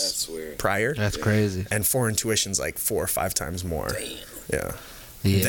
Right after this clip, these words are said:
Speaker 2: Than regular tuition. <laughs> So, like, on top of regular tuition, you're talking four or five times more than that. So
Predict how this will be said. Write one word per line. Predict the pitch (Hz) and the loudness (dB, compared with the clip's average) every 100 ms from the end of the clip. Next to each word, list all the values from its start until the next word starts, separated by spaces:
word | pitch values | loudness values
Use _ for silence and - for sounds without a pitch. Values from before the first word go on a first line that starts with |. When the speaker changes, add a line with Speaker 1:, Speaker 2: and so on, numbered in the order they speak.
| 104 | 2
Speaker 2:
Than | 104 | 2
regular | 107 110 101 90 | 2 2 0 0
tuition. | - 95 87 67 50 | 0 0 0 -2 -2
<laughs> | - | -2
So, | - - 156 | -2 0 2
like, | 123 110 | 2 2
on | 117 | 0
top | 113 117 113 | 0 -2 -2
of | 110 98 | -2 0
regular | 110 110 104 | 0 2 0
tuition, | 95 104 101 - 95 | -2 -2 0 0 -2
you're | |
talking | 90 85 92 92 78 - - - - | -4 -4 -2 -4 -6 -8 -10 -10 -4
four | - 104 101 | 0 2 2
or | |
five | - 95 92 | 2 0 0
times | - 95 90 - | -2 0 0 0
more | 90 | -2
than | 87 80 | -2 -2
that. | 76 - | -2 0
So | - 95 92 | 0 0 -4